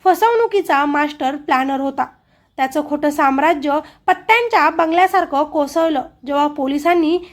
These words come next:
त्याला अटक केली. या सर्व प्रकरणात महत्त्वाचं म्हणजे निनादनं केवळ आर्थिक फसवणूक केली नव्हती, तर स्त्रियांच्या भावना, प्रतिष्ठा आणि शरीराचा गैरफायदा घेतला.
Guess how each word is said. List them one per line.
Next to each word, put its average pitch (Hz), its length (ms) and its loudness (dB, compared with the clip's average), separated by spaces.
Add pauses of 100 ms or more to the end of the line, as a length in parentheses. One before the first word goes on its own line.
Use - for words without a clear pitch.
(100)
त्याला 294 300 2
अटक 269 240 -2 (100)
केली. 262 220 -8 (440)
या 415 140 6
सर्व 403 260 4 (120)
प्रकरणात 349 680 0
महत्त्वाचं 320 560 0
म्हणजे 294 460 -2 (320)
निनादनं 339 600 2
केवळ 285 440 -2
आर्थिक 285 500 -4
फसवणूक 302 520 -4
केली 285 220 -4
नव्हती, 277 480 -4 (360)
तर 302 120 0
स्त्रियांच्या 285 540 0
भावना, 269 540 0
प्रतिष्ठा 294 760 -2 (240)
आणि 381 180 2
शरीराचा 392 760 2 (340)
गैरफायदा 311 640 0
घेतला. 269 340 -8